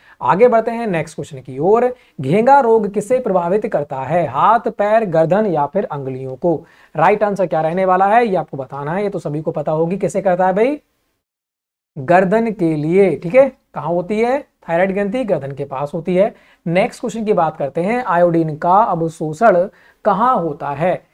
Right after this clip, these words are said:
किडनी में, छोटी आंत में, यकृत में या फिर बड़ी आंत में?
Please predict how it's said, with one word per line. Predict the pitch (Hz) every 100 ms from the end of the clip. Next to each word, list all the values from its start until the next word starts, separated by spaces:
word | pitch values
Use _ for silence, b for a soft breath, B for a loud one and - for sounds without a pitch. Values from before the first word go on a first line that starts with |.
| _ _
किडनी | 180 202 240
में, | 240 247
छोटी | 247 151 151 214
आंत | 220 226
में, | 226 233 208
यकृत | 160 156 214 220
में | 226 233
या | 160 151
फिर | 202 202
बड़ी | 143 139
आंत | 135 131
में? | 165 226